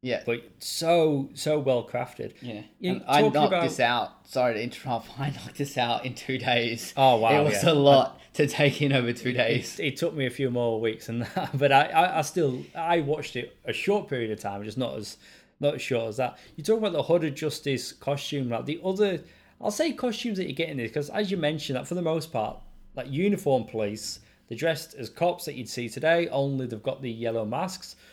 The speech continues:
Speaker 2: But when you're looking at detectives on the police force, they've got a bit more creative with their costumes. And for the most part, you can, you can go with it. You've got, um, Red Scare, played by Andrew Howard, uh, various other, other cops.
Speaker 1: Yeah.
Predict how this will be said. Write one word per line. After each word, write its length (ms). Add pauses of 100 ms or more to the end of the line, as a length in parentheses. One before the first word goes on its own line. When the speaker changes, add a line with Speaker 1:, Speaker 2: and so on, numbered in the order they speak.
(140)
Speaker 2:
But 60
when 140
you're 140
looking 240
at 160
detectives 720
on 80
the 80
police 320
force, 400 (380)
they've 200
got 160
a 40
bit 180
more 220
creative 680
with 260
their 180
costumes. 720 (240)
And 120
for 60
the 100
most 300
part, 280
you 140
can, 400
you 80
can 180
go 240
with 180
it. 100
You've 240
got, 340 (380)
um, 540 (120)
Red 260
Scare, 420
played 320
by 320
Andrew 400
Howard, 500 (580)
uh, 220 (460)
various 440
other, 240
other 220
cops. 400
Speaker 1:
Yeah. 60